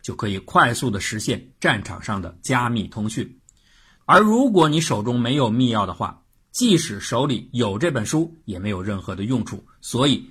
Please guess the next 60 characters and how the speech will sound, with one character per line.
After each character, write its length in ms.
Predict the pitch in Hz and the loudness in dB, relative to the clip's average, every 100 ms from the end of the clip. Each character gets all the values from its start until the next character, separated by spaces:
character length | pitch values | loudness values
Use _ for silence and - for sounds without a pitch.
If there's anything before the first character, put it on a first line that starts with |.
| - | -12
这 100 | - | 2
样 120 | 147 110 | 2 2
的 80 | |
书 360 | 101 156 165 - | 0 0 0 -2
并 180 | - 110 | -4 -2
不 80 | 95 | -2
怕 220 | 120 87 | -2 -2
丢 280 | - 135 139 | -2 -2 0
失 300 | 131 160 160 | -2 -4 -4
或 140 | - 101 | -4 -4
者 120 | 87 | -4
毁 240 | - 95 | -8 -6
损。 180 | - - - _ _ _ _ _ _ _ _ - | -6 -10 -18 _ _ _ _ _ _ _ _ 0
这 120 | 190 | 4
本 160 | 170 147 | 6 6
由 180 | 139 147 | 6 4
康 300 | 165 165 170 | 4 4 4
涅 160 | 143 | 0
狄 180 | 131 135 | 0 0
格 140 | 143 | 2
州 240 | 143 147 143 | 2 0 -2
国 280 | 123 135 170 | -4 -2 0
民 220 | 170 170 | 0 0
警 180 | 123 110 | -2 0
卫 120 | 123 | 0
队 180 | 127 110 | 0 -4
情 240 | - 107 | -4 0
报 140 | 123 | 0
办 220 | 113 120 113 | 2 0 0
公 140 | 123 | -2
室 180 | 131 95 | -2 -8
的 160 | 92 98 | -10 -8
霍 200 | - 127 | -4 0
华 200 | 120 123 | 2 2
德· 120 | 120 | 0
吉 180 | 113 127 | 0 -2
丁 160 | 160 165 | 0 -2
斯 220 | 170 170 | -4 -2
发 260 | - 185 | 2 2
明 160 | 165 127 | 2 0
的 120 | 123 | 0
小 280 | - 104 92 | -2 -4 -6
书， 380 | - 185 190 - _ _ - | -2 0 0 -8 _ _ -8
让 200 | 110 110 | -6 -4
赫 200 | 147 104 | -2 -2
本 200 | 87 - _ | -4 -10 _
爱 220 | 147 113 | 0 0
不 160 | 90 98 | -2 -6
释 160 | - 143 | -2 -2
手。 200 | - - _ _ _ - _ | -4 -12 _ _ _ -20 _
从 220 | - 143 | -2 0
此 220 | 160 - 92 | 0 -2 -6
啊， 200 | 85 85 | -10 -10
他 280 | - 95 92 | -6 -6 -4
一 140 | 139 123 | 0 4
发 220 | 131 131 | 6 6
不 120 | - | 4
可 160 | - 92 | -2 -2
收 200 | 135 139 | 0 0
拾， 280 | - - | -4 -10